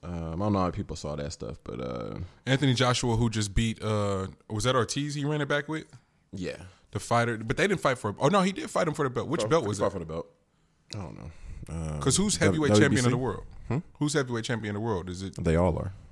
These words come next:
Speaker 2: All three of 'em
Speaker 1: Yeah,
Speaker 2: are?
Speaker 1: so they're, so they're trying to, they're trying to do, they're trying to unify the belts. So that's where this came into play. So he brought to the table to, uh, Fury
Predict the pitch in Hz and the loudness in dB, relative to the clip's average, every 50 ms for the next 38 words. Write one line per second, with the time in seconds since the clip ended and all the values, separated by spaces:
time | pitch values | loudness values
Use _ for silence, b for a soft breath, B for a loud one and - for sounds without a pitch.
0 | b b b b b b _ _ _ - 120 131 131 123 - - 123 131 135 135 | b b b b b b _ _ _ 2 4 6 6 6 4 2 2 2 4 4
1 | 135 143 147 156 - - 82 147 - - 82 98 92 90 98 101 - - - 110 | 2 2 0 0 0 2 4 4 4 6 8 8 10 10 10 10 8 6 6 6
2 | 95 101 104 - - 123 117 110 104 98 78 85 101 - - 123 113 104 95 87 | 8 8 6 8 8 8 8 8 8 8 6 6 4 6 6 6 6 6 6 6
3 | 98 98 95 95 85 - 87 95 - 113 98 87 80 92 98 87 - - 69 65 | 6 8 8 8 6 6 4 2 4 4 4 6 6 4 4 2 2 0 -2 -2
4 | 67 65 65 55 - _ - - - - b b b b b b b b b - | -2 -2 -4 -6 -6 _ -12 -16 -16 -16 b b b b b b b b b 6
5 | 98 95 92 92 107 113 110 - 107 101 98 95 - - 92 87 85 78 76 - | 8 10 10 12 10 10 10 8 6 6 6 4 4 4 4 4 4 2 2 0
6 | - 87 76 57 - - - - 98 90 90 87 85 80 80 90 - - b b | 2 0 0 0 -2 -2 0 4 4 6 6 6 6 4 2 0 -2 -6 b b
7 | b b b b b b 95 104 120 127 131 120 104 113 110 107 - - - - | b b b b b b 2 6 6 8 8 8 10 10 10 10 10 8 4 2
8 | - 107 98 95 90 90 - - 101 95 90 87 80 87 85 85 85 82 - - | 6 6 8 8 6 6 6 6 8 8 8 8 8 8 8 8 6 6 4 2
9 | - 95 85 78 - 73 71 - - - 131 135 117 92 82 80 95 113 | 2 4 4 4 4 4 4 2 2 4 8 8 10 10 8 6 2 -2